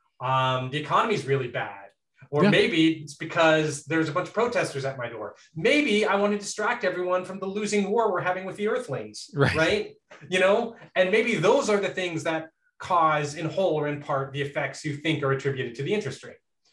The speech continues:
Speaker 1: right? Those are endogenous effects.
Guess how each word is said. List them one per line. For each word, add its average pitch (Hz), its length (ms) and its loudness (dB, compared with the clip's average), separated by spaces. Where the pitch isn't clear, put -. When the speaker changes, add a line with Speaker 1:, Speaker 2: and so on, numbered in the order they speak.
Speaker 1:
right? 185 420 0
Those 196 240 2
are 196 80 0
endogenous 147 560 0
effects. - 640 -10